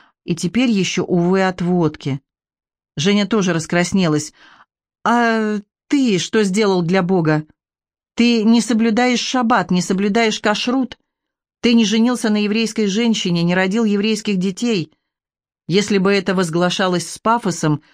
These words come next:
меня бы вывернуло прямо на овощной натюрморт».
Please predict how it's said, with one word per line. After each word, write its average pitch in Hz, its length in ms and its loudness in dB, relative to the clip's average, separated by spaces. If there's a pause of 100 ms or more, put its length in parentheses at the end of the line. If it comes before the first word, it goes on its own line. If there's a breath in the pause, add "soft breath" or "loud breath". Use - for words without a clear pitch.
(240 soft breath)
меня 202 320 2
бы 208 120 0
вывернуло 202 540 0
прямо 202 320 0
на 185 160 0
овощной 180 460 0
натюрморт». 180 680 -2